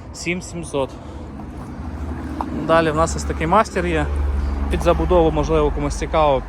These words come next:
під евакуатор чи під будку, під холодильник, неважливо, що захочете, то можна поставити. Шістнадцятий рік, сто дев'яносто, е, пробігу оригінального, підтвердженого,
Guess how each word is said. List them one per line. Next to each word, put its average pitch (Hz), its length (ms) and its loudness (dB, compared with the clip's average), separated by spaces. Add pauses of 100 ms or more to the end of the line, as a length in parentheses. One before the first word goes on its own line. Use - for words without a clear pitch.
під 135 100 -6
евакуатор 143 600 2
чи - 140 -10
під 131 180 -8
будку, 180 300 -4
під 120 200 -10
холодильник, 156 380 -4 (680)
неважливо, 147 380 -2
що 175 160 -4
захочете, 175 340 -4
то 151 100 -8
можна 147 220 -6
поставити. 135 480 -4 (400)
Шістнадцятий 180 540 -2
рік, 220 160 -2
сто - 280 -2
дев'яносто, 170 640 0 (960)
е, 151 540 -2
пробігу 170 540 0 (220)
оригінального, 175 680 2 (220)
підтвердженого, 165 680 0